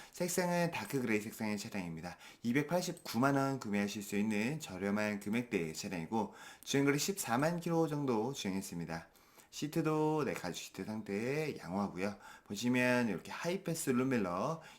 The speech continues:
열선 시트, 열선 시트, 열선 핸들까지 되어 있어요.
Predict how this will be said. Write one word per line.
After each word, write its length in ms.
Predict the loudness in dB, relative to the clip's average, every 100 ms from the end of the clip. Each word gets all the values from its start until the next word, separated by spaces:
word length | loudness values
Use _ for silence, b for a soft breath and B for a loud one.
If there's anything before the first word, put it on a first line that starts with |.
| B
열선 280 | -6 -4 -4
시트, 680 | -2 -4 -2 -2 -2 -4 -8 _ -8
열선 200 | -4 -4
시트, 600 | -4 0 2 2 0 -6 b b -10
열선 240 | -6 -4
핸들까지 1200 | -2 0 0 0 -6 -10 -8 -4 -2 -2 -4 -8 -12 _
되어 220 | -8 -6
있어요. 260 | -6 -10